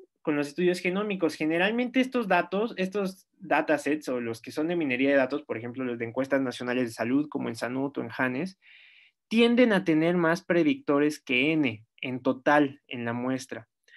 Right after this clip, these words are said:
Conforme haya más predictores, hay mayor probabilidad de violar los supuestos del modelo. Entonces, ojo, y esto va incluso aunque quieran ajustar un modelo. Si ustedes quieren ajustar un modelo y después meter covariables confusoras y la suma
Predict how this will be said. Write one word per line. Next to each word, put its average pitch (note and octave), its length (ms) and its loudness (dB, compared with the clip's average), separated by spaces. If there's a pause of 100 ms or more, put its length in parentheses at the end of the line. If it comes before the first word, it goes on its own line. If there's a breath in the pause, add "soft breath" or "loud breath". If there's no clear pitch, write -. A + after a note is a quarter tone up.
(360 loud breath)
Conforme F#3 580 4
haya A#3 240 6
más A#3 320 4
predictores, E3+ 1000 2
hay A3 180 4
mayor G3 540 4
probabilidad C#3 760 4
de F3+ 100 2
violar C#3 440 4
los E3+ 160 2
supuestos C#3 580 -2
del A#2 140 -2
modelo. A#2+ 560 2 (520 loud breath)
Entonces, F#3 440 0
ojo, G#3 340 6
y C#3 120 6
esto F#3+ 240 4
va G#3+ 180 6
incluso A3+ 760 -2 (360)
aunque D#3 400 2
quieran G3+ 340 2
ajustar F3 540 2
un F#3 120 4
modelo. F3+ 480 2
Si C#3+ 120 -8
ustedes G3+ 280 0
quieren A#3+ 280 0
ajustar F#3+ 460 2
un F#3+ 120 2
modelo F3 560 4 (200 loud breath)
y D3 140 4
después D3+ 280 4
meter G3 320 2
covariables F#3 600 6
confusoras C#3+ 760 0
y D#3 140 -2
la C#3 180 4
suma G3+ 540 -2